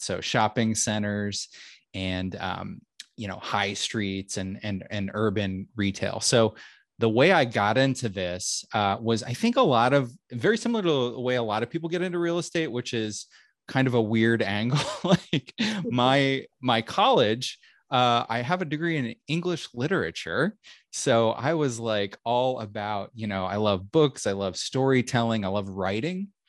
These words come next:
But when I got out of college, I was like, "I don't know if I wanna, you know, you know, get a master's or a P H D. I don't know if that's for me." And so I started applying for jobs. And the job that I got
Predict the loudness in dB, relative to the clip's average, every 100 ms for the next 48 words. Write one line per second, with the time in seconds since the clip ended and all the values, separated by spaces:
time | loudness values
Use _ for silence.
0 | -20 -20 -20 _ 2 4 6 6 6 6
1 | 2 0 2 4 4 2 2 0 -2 -4
2 | -6 -12 -6 0 2 4 4 4 4 2
3 | 2 0 -2 -4 -6 -4 0 0 0 -2
4 | -6 -12 -14 _ -10 -4 -2 0 0 0
5 | 0 0 -2 -4 -4 -8 -6 -4 -4 -4
6 | -4 0 2 2 2 0 0 -4 0 2
7 | 2 -2 -6 -14 -20 -8 -2 4 4 4
8 | 2 2 0 0 0 -2 -6 -2 0 0
9 | 0 -4 -2 2 2 2 0 0 0 -2
10 | 0 0 -2